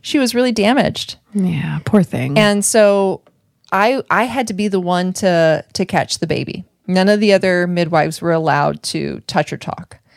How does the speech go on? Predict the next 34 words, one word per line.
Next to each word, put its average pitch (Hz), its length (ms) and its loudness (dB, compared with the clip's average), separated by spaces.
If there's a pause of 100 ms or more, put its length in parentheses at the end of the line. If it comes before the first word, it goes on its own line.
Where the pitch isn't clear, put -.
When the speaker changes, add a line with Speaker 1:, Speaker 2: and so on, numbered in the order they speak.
(500)
Speaker 1:
And 180 360 0
so 180 760 0 (120)
when 202 260 0
she's 202 440 0
squatting 240 680 2
down, 190 320 0
she 208 180 -6
decided 190 460 -2
to - 60 -18
do 190 240 -2
the - 100 -10
birth 165 320 -2
stool. - 560 -4 (1200)
And 175 600 2 (1040)
the 185 120 0
baby 190 320 2
was 190 220 0
coming, 180 400 0
and 156 80 -2
I 147 100 0
wasn't 156 300 -2
allowed 185 260 2
to 214 60 -10
touch. - 320 -4
I 143 80 -4
was 139 140 -6
just - 180 -8
allowed 165 280 -2
to - 100 -10
tell 175 220 0
her 165 140 0
what 160 140 -2
was - 140 -8
happening. 151 760 -4